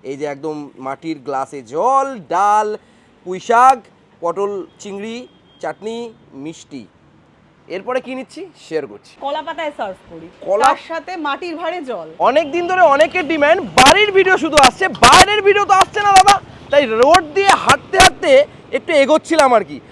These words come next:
Speaker 1: আর এই যে ক্ষুদিরাম মেট্রো স্টেশন আছে, মেট্রো স্টেশনের পাশে কামালগাছির দিকে যেতে গেলে পেপসির একদম অপোজিটে, মানে পেপসির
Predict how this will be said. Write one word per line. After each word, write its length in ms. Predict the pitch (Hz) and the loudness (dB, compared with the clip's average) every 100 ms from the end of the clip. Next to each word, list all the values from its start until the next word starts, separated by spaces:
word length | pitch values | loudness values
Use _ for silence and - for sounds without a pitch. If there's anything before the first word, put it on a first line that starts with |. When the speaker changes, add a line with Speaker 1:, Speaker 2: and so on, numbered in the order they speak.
| - | -6
Speaker 1:
আর 140 | 196 | -2
এই 320 | 233 302 359 359 | 0 0 -2 -6
যে 100 | 359 | -8
ক্ষুদিরাম 420 | - 277 330 330 | -8 -2 2 2
মেট্রো 300 | 277 277 330 | 2 -2 -6
স্টেশন 260 | - 339 | -10 -2
আছে, 260 | 370 370 427 | 2 2 0
মেট্রো 380 | 349 285 - 359 | -2 0 0 -6
স্টেশনের 340 | 381 339 349 | -10 -6 -4
পাশে 240 | 330 320 320 | 0 -2 -2
কামালগাছির 640 | 262 294 415 403 370 330 | -2 0 0 0 -2 -4
দিকে 180 | 311 294 | -6 -4
যেতে 200 | 269 254 | -2 0
গেলে 240 | 254 320 - - - | 0 0 -2 -18 -6
পেপসির 480 | 294 349 - 403 403 | -4 -4 0 2 2
একদম 300 | 311 247 320 | 0 0 2
অপোজিটে, 500 | 294 277 330 294 240 | 0 0 -4 -4 -4
মানে 140 | 233 | -2
পেপসির 440 | 226 247 220 320 | -2 -2 -2 -8